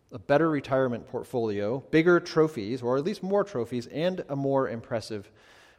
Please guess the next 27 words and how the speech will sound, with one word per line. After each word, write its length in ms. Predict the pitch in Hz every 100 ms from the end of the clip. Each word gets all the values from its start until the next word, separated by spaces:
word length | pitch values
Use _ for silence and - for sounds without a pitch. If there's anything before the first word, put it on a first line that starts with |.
| _
resume. 500 | 131 147 113 90 - _ _ _
These 260 | 127 196 202
are 60 |
the 80 | 151
things 440 | - 113 139 143 -
that 140 | 127
we 300 | 127 151 170 170 -
covet 500 | - - 190 170 165 -
after, 380 | 139 139 - 123
that 120 | 110 123
we 380 | 147 180 175 -
want, 540 | - 135 143 175 170 - - -
that 160 | 208
we 160 | 214 226
live 400 | 208 220 233 -
for. 500 | - 131 101 90 - _ _ _ _ _ _ _ _ _ _ _ _ _ _ _ _ _ _ _ _
And 140 | 131 135
this 140 | 208
passage 400 | 180 156 139 113
says, 400 | - 110 107 107 - _ _ 156
none 380 | 175 233 247
of 180 | 233 131
that 400 | 120 143 208 - - - _ _ 131
gets 320 | 208 214 -
you 400 | 156 160 175 - - -
to 100 | 202
God. 520 | 208 208 202 135